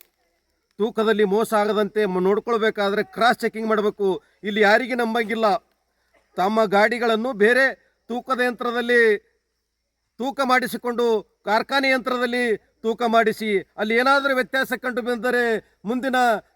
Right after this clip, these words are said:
ದಿನಗಳಲ್ಲಿ ಹೋರಾಟ ಮಾಡೋಣ, ಅಧಿಕಾರಿಗಳ ಗಮನಕ್ಕೆ ತರೋಣ,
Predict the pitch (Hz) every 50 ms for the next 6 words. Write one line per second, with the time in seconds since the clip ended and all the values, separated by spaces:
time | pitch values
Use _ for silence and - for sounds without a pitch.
0 | - 208 220 247 233 247 247 226 - 196 180 220 240 262 262 202 262 240 247 247
1 | 240 247 240 233 233 220 208 190 - _ _ - - 202 226 - - 269 277 277
2 | 262 269 262 220 220 240 240 269 285 247 - 262 196 262 247 247 247 240